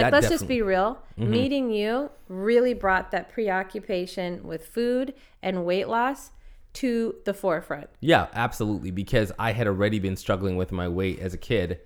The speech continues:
Speaker 1: and try to figure out how I was gonna handle food and healthy relation with food and, and
Speaker 2: And I
Speaker 1: working
Speaker 2: find that
Speaker 1: out
Speaker 2: so
Speaker 1: and
Speaker 2: sad, because I just think that's such a burden for a child to have. It is
Speaker 1: Mm-hmm.
Speaker 2: such a burden,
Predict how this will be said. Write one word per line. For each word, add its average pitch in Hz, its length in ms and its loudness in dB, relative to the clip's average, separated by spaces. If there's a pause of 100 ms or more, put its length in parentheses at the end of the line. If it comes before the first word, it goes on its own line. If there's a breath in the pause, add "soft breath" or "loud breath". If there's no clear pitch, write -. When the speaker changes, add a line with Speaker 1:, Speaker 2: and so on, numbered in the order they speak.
(480 soft breath)
Speaker 1:
and 98 340 -4 (260)
try 120 160 -2
to 107 80 -2
figure 98 380 -2
out 85 160 -6
how 98 340 -4
I 98 120 -4
was 92 180 -4
gonna 95 200 -2
handle 98 420 -4
food 101 440 -2
and 85 180 -4 (380 soft breath)
healthy 110 360 -2
relation 95 440 0
with 92 140 -4
food 101 320 -2
and, 80 220 -6
and - 60 -8
Speaker 2:
And 254 100 2
I - 60 2
Speaker 1:
working - 180 4
Speaker 2:
find - 140 2
that 294 140 0
Speaker 1:
out 196 100 -2
Speaker 2:
so 269 140 4
Speaker 1:
and 277 100 2
Speaker 2:
sad, 240 560 0
because 226 420 -2
I 269 160 0
just 277 320 -4
think 269 220 -2
that's 202 200 -2
such 269 300 -2
a 220 80 -4
burden 202 800 0
for - 180 -4
a 214 100 -4
child 247 580 -2
to 190 120 -8
have. 160 460 -2 (420 soft breath)
It 185 80 -4
is 208 200 2
Speaker 1:
Mm-hmm. - 60 -6
Speaker 2:
such - 400 -2
a 220 80 -6
burden, 196 600 -4